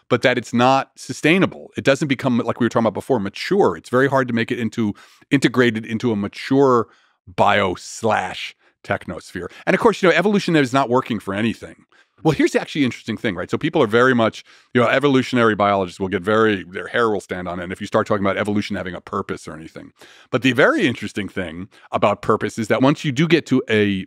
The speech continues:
idea generating species or collective organism, um, yeah, then, uh, you know, kinda all bets are off and there is goals. There is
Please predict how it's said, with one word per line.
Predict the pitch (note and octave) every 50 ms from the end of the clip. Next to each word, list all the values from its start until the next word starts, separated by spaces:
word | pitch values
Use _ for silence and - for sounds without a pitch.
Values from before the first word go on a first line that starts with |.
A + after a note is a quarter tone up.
| - -
idea | G#2 G#2 G2 F2+ G#2 G#2+ A#2 A#2 A2
generating | G2+ F2 G#2 G#2+ G#2 G#2 G#2 G2+ G2 F#2+ F#2+ F#2 F2
species | - - - A2 G#2+ - - A2 G2+ G2 F#2 F2
or | F2+ F2 E2+ E2+ E2 E2 D#2+ - - -
collective | - - F#2+ F#2+ - - - F#2+ F2+ F2 F#2
organism, | F2+ F2+ F2 F#2 F2+ E2+ E2 F2 E2+ E2 - - - - - - _ _ -
um, | A#2+ A#2 A2+ A2 A2 G#2+ G#2 G2+ - _ _ _ _ _ _ _ -
yeah, | A#2 C3 D3+ D3+ C3+ A#2
then, | G#2+ F#2 F#2 B2 C3 D3 E3+ F#3+ G#3 G#3 G#3 G#3 G3 F3+ - _ _ _ _ _ _ _ -
uh, | B2+ B2 B2+ B2 A#2+ A#2 A#2 C3
you | C3+
know, | B2
kinda | A#2+ - C3 B2+ A#2+
all | B2 B2 B2
bets | A2+ B2 A#2 A2+ - - -
are | A#2 A2 G#2+ G#2 G2+
off | G#2 G#2+ G2+ -
and | A#2 G#2+ G#2+
there | A2+ B2 - -
is | D3+ F3+ A#3+ D4+ D4+ C4 C#3+ - - - _ _ _ _ _ F#2
goals. | - A#2 G2 E2+ D2 C#2+ C#2+ D2 D2 - - - _ _ _ _
There | G#2+ A#2 A#2+ -
is | B2 C#3+ F3 A#3 B3+ G3+ D#3 A2+ - -